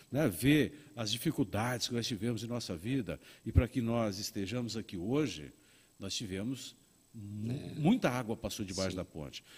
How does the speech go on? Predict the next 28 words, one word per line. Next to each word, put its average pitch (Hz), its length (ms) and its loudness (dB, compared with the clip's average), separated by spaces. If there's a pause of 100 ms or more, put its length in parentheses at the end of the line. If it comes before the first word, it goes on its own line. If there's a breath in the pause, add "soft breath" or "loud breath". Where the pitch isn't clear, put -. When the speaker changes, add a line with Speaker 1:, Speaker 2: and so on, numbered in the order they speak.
Speaker 1:
Mas 131 220 2
em - 20 6
algum 139 240 4
momento 139 560 2 (340 loud breath)
da 117 80 -6
sua 185 280 2
vida, 87 460 -4 (260 soft breath)
algum 117 200 -2
momento 139 360 2
da 117 120 -2
minha 147 240 0
vida, 85 480 -4 (540 soft breath)
aconteceu 120 640 2
algo, 110 460 -2 (220 loud breath)
que 156 100 0
esse - 280 4
algo 113 420 0
foi 104 500 -2 (300 soft breath)
o 120 100 -6
que - 160 -6
fez - 840 2
Speaker 2:
Exato. 104 500 -10 (360)
Speaker 1:
um 147 100 0
trampolim, 147 540 2
né, 117 140 -2
que 120 120 -8
nos 120 280 -2
levou, 135 520 0